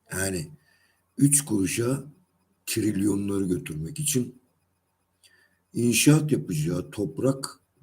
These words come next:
daha değerli bir toprak olması lazım. Bildiğiniz topraktan değil. O toprağın içinde hazineler olması lazım. Harfiyattan da para kazanacak.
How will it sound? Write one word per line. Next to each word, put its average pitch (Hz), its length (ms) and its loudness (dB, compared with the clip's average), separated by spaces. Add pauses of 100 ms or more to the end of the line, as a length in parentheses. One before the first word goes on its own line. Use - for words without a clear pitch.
daha 117 240 0
değerli 82 480 0
bir - 80 -20
toprak 76 400 -10
olması 67 440 -8
lazım. 69 300 -18 (500)
Bildiğiniz 110 520 4
topraktan 85 680 -6
değil. 147 160 -10 (800)
O - 120 -6
toprağın 123 500 2
içinde 104 540 -2 (500)
hazineler 139 640 6
olması 73 480 -2
lazım. 65 260 -16 (1400)
Harfiyattan 123 840 4
da 139 140 4
para 82 220 -2
kazanacak. 73 840 -4